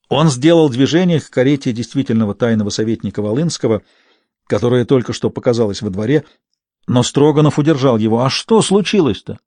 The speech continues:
"Я хотел проехать на канал, где, сказывают, всё и произошло, но там столько людей собралось, кучер не смог даже приблизиться". "Я слышал, всё из-за бомб стряслось", — шмыгнув носом, отвечал лакей.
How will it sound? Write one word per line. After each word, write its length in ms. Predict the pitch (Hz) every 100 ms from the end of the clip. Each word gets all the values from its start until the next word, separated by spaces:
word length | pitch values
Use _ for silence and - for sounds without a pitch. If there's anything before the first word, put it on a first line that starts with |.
| _ _ _ _ _ _ _ _ -
"Я 180 | 156
хотел 340 | 180 180 190 185
проехать 480 | 165 175 170 - 151
на 100 | 147
канал, 460 | 156 156 202 175
где, 200 | 98 123
сказывают, 520 | 135 - 135 123 127 -
всё 220 | - 139
и 60 |
произошло, 600 | 113 127 117 120 165 175 - - - _ -
но 160 | 120
там 180 | 160 156
столько 380 | - 202 156 151
людей 280 | 143 151 185
собралось, 600 | 170 170 170 160 - _ _ _ -
кучер 460 | 156 196 - 175
не 140 | 156 160
смог 280 | 160 175 151
даже 200 | 147 147
приблизиться". 600 | 160 147 90 85 - - _ _ _ _ _ _ _ _ _ _
"Я 160 | 120 117
слышал, 300 | - 123 117
всё 380 | - - 131 170
из-за 380 | 160 131 123 147
бомб 440 | 120 147 127 - -
стряслось", — 600 | - 127 - 120 107 - _ - - - -
шмыгнув 440 | - 123 117 113
носом, 340 | 127 131 - 113
отвечал 420 | 113 117 - 107
лакей. 380 | 113 110 101